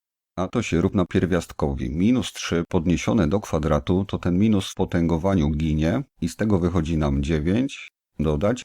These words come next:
z drugiego potęgowania wychodzi nam szesnaście. Dodajemy dziewięć i szesnaście i to jest dwadzieścia pięć,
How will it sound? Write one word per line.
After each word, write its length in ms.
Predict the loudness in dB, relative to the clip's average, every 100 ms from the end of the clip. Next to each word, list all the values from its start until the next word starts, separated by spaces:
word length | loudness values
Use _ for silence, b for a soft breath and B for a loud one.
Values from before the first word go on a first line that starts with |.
| -6
z 100 | -2
drugiego 400 | 0 0 0 0
potęgowania 680 | 0 0 0 0 0 0
wychodzi 380 | 0 0 0 0
nam 160 | 0 -2
szesnaście. 880 | -2 -4 -2 -2 -2 -6 -6 -4 -4 _ _ _ _ _ _ _
Dodajemy 520 | -4 0 2 4 2 2
dziewięć 340 | 2 0 0
i 80 | -2
szesnaście 560 | -4 -2 0 -2 0
i 80 | -2
to 140 | 0 -2
jest 160 | -2
dwadzieścia 600 | 0 0 0 -2 -4 -8
pięć, 540 | -4 -2 0 -2 -8